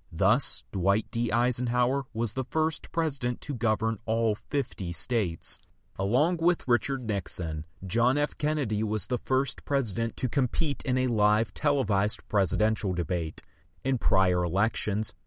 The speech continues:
presidential debates weren't standard practice. In the nineteen forty election, Franklin Roosevelt's Republican rival, Wendell Willkie,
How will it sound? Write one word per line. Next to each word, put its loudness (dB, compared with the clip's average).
presidential 0
debates -2
weren't -4
standard 0
practice. 0
In -2
the 0
nineteen -2
forty 0
election, 0
Franklin -2
Roosevelt's 0
Republican -2
rival, 0
Wendell 0
Willkie, 0